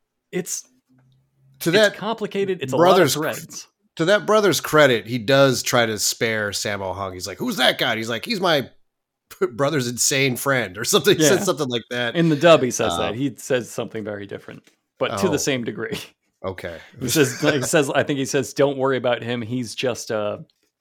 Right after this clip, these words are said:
Speaker 2: Mm-mm.
Speaker 1: thing I'm not
Speaker 2: Okay.
Speaker 1: gonna say."
Speaker 2: Yeah, yeah. He's, he's one, he's that thing. Okay. Uh, still gets the shit kicked out of him, though. I think they still slap him around or something.
Speaker 1: Yep, everybody,
Speaker 2: Uh,
Speaker 1: well, of course, everybody in this movie has to slap around the mentally disabled man. Every single
Speaker 2: Yep.
Speaker 1: person he meets.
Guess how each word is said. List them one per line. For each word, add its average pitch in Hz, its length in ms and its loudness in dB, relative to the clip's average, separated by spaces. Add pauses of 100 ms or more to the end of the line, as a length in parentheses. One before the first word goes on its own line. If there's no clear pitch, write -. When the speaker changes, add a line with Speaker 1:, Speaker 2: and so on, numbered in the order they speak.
(1120)
Speaker 2:
Mm-mm. 107 240 -12
Speaker 1:
thing 120 220 -4
I'm 110 80 -10
not 104 120 -6
Speaker 2:
Okay. 95 160 -10
Speaker 1:
gonna 87 80 -8
say." 92 320 -10
Speaker 2:
Yeah, 85 200 -14
yeah. 92 200 -8
He's, 92 160 -16
he's 95 180 -16
one, 101 340 -8
he's 101 200 -10
that 101 220 -8
thing. 82 200 -16
Okay. 85 280 -20 (720)
Uh, 90 360 -4
still 202 220 -2
gets 185 160 -2
the 117 60 -6
shit - 240 -2
kicked 107 180 -8
out 95 160 -4
of 90 60 -12
him, 92 80 -14
though. 95 80 -8
I 104 80 -4
think 131 120 -10
they 120 80 -4
still - 200 -8
slap 98 340 -8
him 98 60 -12
around 90 260 -10
or 87 60 -12
something. 95 300 -10
Speaker 1:
Yep, 180 220 -2
everybody, 170 400 2
Speaker 2:
Uh, - 60 -16
Speaker 1:
well, 160 100 -4
of 147 120 -6
course, - 280 -8
everybody 127 400 -2
in 113 60 -4
this 113 160 -8
movie 113 280 -6
has 107 280 -8
to 107 180 -8
slap 110 360 -4
around 110 220 -6
the 110 60 -10
mentally 113 360 -10
disabled 113 480 -8
man. - 200 -14
Every 143 220 -2
single 131 240 -6
Speaker 2:
Yep. 123 80 -8
Speaker 1:
person 113 220 -6
he 110 60 -8
meets. - 380 -14